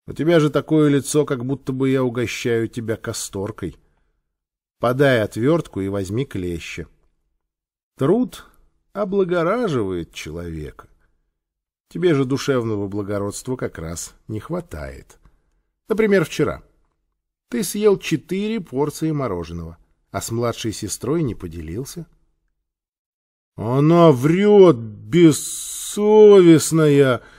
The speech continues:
бросая на Татьянку сердитый взгляд, воскликнул оскорблённый Коля. "Три раза я давал ей откусить,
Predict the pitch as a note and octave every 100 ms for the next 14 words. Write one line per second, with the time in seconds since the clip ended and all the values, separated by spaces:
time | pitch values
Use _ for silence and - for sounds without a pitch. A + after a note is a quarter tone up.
0 | - - C3+ D#3 E3 D3+ C3+ C3 C3+ A#2+
1 | C#3+ C#3+ A#2 - B2 B2+ B2 A#2+ A2+ C#3
2 | C3 A#2+ A2+ C3+ B2 B2+ A#2 C3+ B2+ C3
3 | B2 B2 C3 C3+ B2 - - - - A3
4 | A3+ A3+ A#3+ F#3+ D#3+ D#3+ E3 F#3+ G3 E3+
5 | F3 E3 G3 E3+ A3 G3+